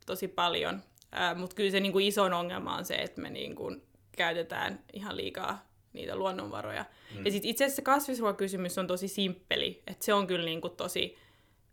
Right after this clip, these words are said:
Speaker 1: ää, straightforward. Ja se ehkä se, mikä siinä tossa just unohtuu, on se,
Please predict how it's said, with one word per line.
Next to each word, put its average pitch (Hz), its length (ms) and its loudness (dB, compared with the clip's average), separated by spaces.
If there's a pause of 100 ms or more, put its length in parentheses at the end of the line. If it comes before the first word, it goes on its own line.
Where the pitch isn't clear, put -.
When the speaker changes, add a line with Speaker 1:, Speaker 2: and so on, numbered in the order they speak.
Speaker 1:
ää, 147 300 -4 (680)
straightforward. 202 800 6
Ja 190 60 2
se 208 160 6
ehkä 226 180 4
se, 247 100 4
mikä 226 200 4
siinä 214 340 6
tossa 202 260 2
just 190 180 0
unohtuu, 190 600 0
on 175 160 0
se, 175 340 0